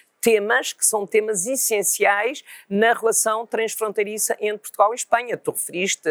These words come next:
o, o combate aos incêndios, a proteção civil, na área da saúde, até na área das infraestruturas e das ligações entre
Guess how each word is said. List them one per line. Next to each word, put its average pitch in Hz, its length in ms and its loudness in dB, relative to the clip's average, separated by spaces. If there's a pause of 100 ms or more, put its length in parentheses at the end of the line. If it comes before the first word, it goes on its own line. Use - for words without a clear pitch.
o, 143 180 -6 (220)
o 143 100 -4
combate 151 400 2
aos 165 160 -4
incêndios, 180 720 -4
a 143 60 2
proteção 151 480 -4
civil, 180 640 -6 (300)
na 160 160 2
área 160 260 2
da 160 120 -8
saúde, 202 540 0
até 151 220 2
na 147 120 2
área 156 320 2
das 143 240 0
infraestruturas 156 960 -4
e 151 60 -10
das 143 160 -6
ligações 151 720 -4
entre 151 420 -6